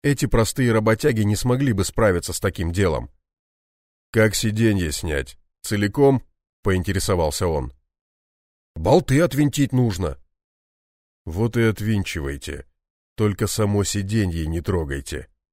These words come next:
а то может и головы вам оторвать". "Это не наше дело!" категорично заявил водитель эвакуатора.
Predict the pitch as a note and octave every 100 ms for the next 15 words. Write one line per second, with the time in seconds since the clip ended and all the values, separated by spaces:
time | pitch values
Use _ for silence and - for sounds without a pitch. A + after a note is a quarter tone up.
0 | - G#2 B2 A#2+ B2 G#2+ G#2 G#2 G2+ G2+
1 | F2 D#2+ D2+ D2+ C#2+ D#2 D2 C#2 B1 -
2 | - _ _ _ _ _ _ _ _ _
3 | - B2 D#3 D3+ F#3 A3 G3+ - D3 D3
4 | A3+ E3+ G#2+ - _ _ _ C3+ C3+ B2+
5 | C#3 D3 - G2+ A2+ A#2 C#3+ A2+ B2+ A#2
6 | G#2 G2+ F#2+ B2 A2 F#2+ E2 -